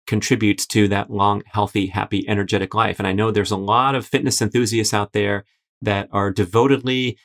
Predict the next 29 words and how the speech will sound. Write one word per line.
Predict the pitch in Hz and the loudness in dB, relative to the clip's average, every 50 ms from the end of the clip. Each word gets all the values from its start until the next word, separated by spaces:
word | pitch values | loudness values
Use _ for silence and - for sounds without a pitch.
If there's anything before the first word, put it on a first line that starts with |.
| _ _ _ | _ _ _
heading | - 127 127 135 127 | 0 2 2 2 2
to | - - 110 | 0 -2 -2
the | 104 98 | -2 0
gym | 92 - 156 151 147 143 143 135 - | 0 2 2 2 2 2 0 -2 -2
or | - 107 104 | -2 -2 0
using | 110 123 120 104 127 117 | 2 2 2 2 2 0
their | 110 107 107 104 104 | 0 0 0 0 -2
home | - 107 95 123 120 120 117 113 107 - | -2 -2 0 0 0 0 -2 -4 -4 -4
exercise | 117 117 - - 120 107 - 113 107 104 - | -4 -4 -2 -2 -2 -2 0 0 0 0 0
equipment | 104 - - 135 143 139 127 127 - - | 0 0 2 2 2 0 -2 -4 -4 -4
to | - 110 101 98 | 0 0 0 0
pedal | - - 123 120 117 113 107 107 | 0 -2 -2 0 0 0 0 0
along | 104 110 120 120 120 123 113 | 0 2 2 2 2 0 -2
for | - 113 | -6 -10
forty-five | 104 - - 117 107 107 - 113 104 95 | -6 -2 0 0 0 2 0 0 -2 0
minutes | 110 131 131 127 117 - - | 0 -2 -2 -2 -4 -4 -2
while | 107 98 98 | -2 -2 -2
they | 101 101 | -2 -2
watch | 101 107 - - - | -2 -2 -2 -2 -2
T | - 139 135 131 | 0 2 2 4
V. | 135 131 127 123 - _ _ _ _ _ _ - | 4 2 0 0 -4 _ _ _ _ _ _ -2
Uh, | 110 104 | 0 0
but | 98 104 104 - | 0 0 0 0
this | - 107 - - | 0 0 0 0
critical | - - - - - 156 151 139 - 113 110 104 101 101 - _ _ _ _ - | -2 -4 -2 0 2 2 2 2 2 2 2 2 2 0 -2 _ _ _ _ -2
additional | 110 104 104 135 139 139 - 135 127 127 | -2 2 4 4 4 4 4 2 2 2
component | - - 110 104 - - 123 123 123 110 101 98 - - | 0 -2 -4 -4 0 0 2 2 2 2 0 -2 -4 -4
of | 107 107 101 - - | -4 -4 -4 -6 -4
just | - 123 117 - - - | -4 -2 -2 -2 -4 -6